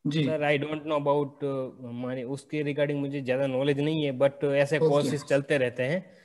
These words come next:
Speaker 2: तो कर
Speaker 1: ओके।
Speaker 2: सकते हैं, है ना? उसका कोई कोर्स नहीं है generally।
Speaker 1: ओके, what is, what is data driven management?
Speaker 2: Data driven management?
Speaker 1: जी।
Speaker 2: Sir, this is the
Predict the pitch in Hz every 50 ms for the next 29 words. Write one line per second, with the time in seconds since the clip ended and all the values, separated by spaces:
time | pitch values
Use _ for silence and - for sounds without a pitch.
0 | _ _ _ _ - 143 135 135 156 151 123 143 131 - - 120 110 107 110 131
1 | 151 151 131 127 147 147 - 185 165 185 180 156 - 175 185 175 180 185 180 180
2 | 185 185 175 156 135 139 139 139 143 147 170 185 - - _ _ _ _ _ _
3 | _ _ _ _ _ _ _ _ _ _ _ _ _ _ _ _ _ _ _ _
4 | _ _ _ _ _ _ _ _ _ _ - 165 147 143 - - 131 123 113 -
5 | - - - - _ 160 151 151 139 - - - 208 202 196 196 - - 160 143
6 | 139 139 147 160 220 202 185 165 135 147 143 139 131 - - 185 185 196 190 180
7 | 160 135 135 135 131 143 151 160 180 180 175 160 151 143 143 147 147 143 143 143
8 | 143 147 143 135 120 - - - - - - _ _ _ _ _ _ _ _ _
9 | _ _ _ _ _ _ _ _ _ _ _ _ _ _ _ _ _ _ - 120
10 | 117 135 151 151 180 170 160 160 160 170 175 190 196 180 160 160 165 175 170 160
11 | 180 143 113 110 - - - _ _ _ _ _ _ - 143 151 156 135 - -
12 | - - - _ _ _ _ _ _ _ _ _ _ _ _ _ _ _ _ _
13 | - 175 170 170 147 120 123 139 139 - 175 165 151 170 160